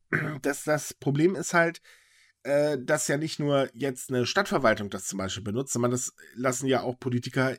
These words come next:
in der Regierung einfach mal so fröhlich freien Lauf und, äh, reden da fröhlich vom, äh, Wuhan-Virus. Und dieses,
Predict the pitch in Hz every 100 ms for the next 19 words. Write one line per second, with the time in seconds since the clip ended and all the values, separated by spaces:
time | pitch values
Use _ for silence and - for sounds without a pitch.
0 | - 135 131 127 127 147 135 208 233 202
1 | - 113 107 113 107 107 101 113 101 -
2 | 104 104 98 113 151 - 123 120 - 101
3 | 113 113 120 123 120 110 - 113 110 110
4 | 107 104 - 104 107 110 107 113 113 123
5 | 170 - - - - - - _ 139 143
6 | 156 156 165 - -